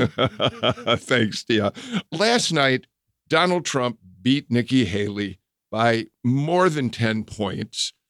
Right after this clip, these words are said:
Um, and, uh, let's, uh, listen for just a moment to what Trump had to say first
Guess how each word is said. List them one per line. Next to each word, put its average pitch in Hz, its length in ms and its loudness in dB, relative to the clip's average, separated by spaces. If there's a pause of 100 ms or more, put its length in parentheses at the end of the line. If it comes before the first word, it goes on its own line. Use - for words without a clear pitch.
(340)
Um, 131 520 2 (200)
and, 135 400 0
uh, 131 220 2
let's, 185 640 -2
uh, 120 220 4 (120)
listen 113 720 0 (540)
for 120 720 2
just 170 200 0
a 180 60 2
moment 120 380 2 (260)
to 135 140 0
what 143 280 2
Trump 180 380 2
had 151 320 0
to 123 60 -2
say 117 400 2
first 110 600 -2